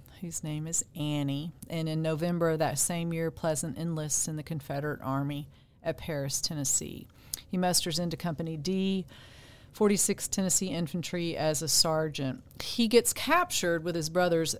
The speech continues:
Adam and William in April of eighteen sixty-two at Island Number ten. He's sent to Camp Douglas up in Illinois. But they are exchanged in September at Vicksburg and returned to service. He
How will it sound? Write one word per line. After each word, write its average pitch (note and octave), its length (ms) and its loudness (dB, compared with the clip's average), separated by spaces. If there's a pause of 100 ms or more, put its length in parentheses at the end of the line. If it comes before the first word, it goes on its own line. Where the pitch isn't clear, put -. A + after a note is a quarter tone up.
Adam E3+ 300 6
and E3+ 140 0
William F3 400 2
in D#3 120 -2
April E3 420 2
of D3+ 100 0
eighteen D#3 380 -2
sixty-two E3 560 -2
at - 140 -2
Island E3 360 4
Number D#3 280 0
ten. E3+ 540 0
He's D#3 180 0
sent - 280 0
to D#3+ 100 -2
Camp - 420 -4
Douglas D#3+ 500 0
up D3 160 -6
in D3+ 80 -4
Illinois. D3 640 0 (640)
But D#3+ 260 4
they F#3 180 8
are F3 160 8
exchanged G3+ 840 2
in E3 120 -2
September F3+ 640 2
at C#3 120 0
Vicksburg D3+ 800 0
and D#3+ 180 -2
returned D#3+ 440 0
to D3+ 60 -2
service. D3+ 640 2
He D3+ 280 -4